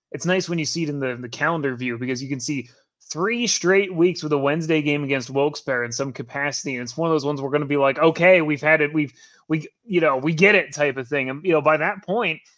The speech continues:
almost half of that, I guess will be half of that regular season series with Wilkes-Barre will be over by the time we flip into the calendar month of December, which is kinda crazy. It seems like it ends sooner and sooner every year, honestly. But yeah, and then, you know, that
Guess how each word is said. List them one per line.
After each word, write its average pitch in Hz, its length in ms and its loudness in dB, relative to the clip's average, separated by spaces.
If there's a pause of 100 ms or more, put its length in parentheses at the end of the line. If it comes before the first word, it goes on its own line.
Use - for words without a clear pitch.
(460)
almost 165 320 -2
half 180 460 -2
of 165 60 -6
that, 143 220 0 (120)
I 139 140 -2
guess 180 220 -4
will 151 220 0
be 190 140 -4
half 131 280 -6
of 135 40 -16
that 127 200 -4
regular 139 380 -2
season 135 320 -8
series 135 320 -4
with 127 100 -6
Wilkes-Barre 135 460 -2
will 135 80 0
be 139 180 -4
over 165 540 0 (480)
by 151 160 2
the 143 80 -4
time 143 240 -6
we 131 100 -4
flip 135 300 -2
into 135 140 -4
the 127 280 -6
calendar 139 380 0
month 131 220 -4
of 131 100 -6
December, 127 500 -4
which 123 180 -6
is 123 100 -10
kinda 131 240 -6
crazy. 127 640 -4 (500)
It 151 80 -10
seems 180 260 0
like 165 120 2
it 156 80 0
ends 160 360 0
sooner 180 480 0
and 147 100 -2
sooner 151 360 -2
every 135 320 -2
year, 131 480 -2
honestly. 120 640 -6 (920)
But 180 240 2
yeah, 220 140 6
and 185 80 2
then, 190 180 -2
you 202 60 -6
know, 170 140 2
that 175 180 0